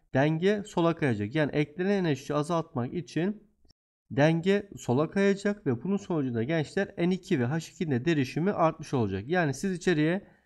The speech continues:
N H üç yolladığınızda N iki ve H ikinin artışına sebep olursunuz ve buna göre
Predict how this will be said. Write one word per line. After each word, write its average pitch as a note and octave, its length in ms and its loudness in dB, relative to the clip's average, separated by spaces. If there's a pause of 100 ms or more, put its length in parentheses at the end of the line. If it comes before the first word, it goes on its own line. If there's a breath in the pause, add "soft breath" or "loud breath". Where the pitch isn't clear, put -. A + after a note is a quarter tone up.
(200 loud breath)
N B2+ 140 4
H B2+ 160 -2
üç G3 100 -6
yolladığınızda D#3+ 960 0 (200)
N E3 120 2
iki E3+ 240 -4
ve - 20 0
H D3 180 -2
ikinin F3+ 160 -2
artışına D#3 400 2
sebep A#2+ 320 0
olursunuz A2 560 -4
ve C#3 180 -2
buna G3 180 0
göre E3 400 0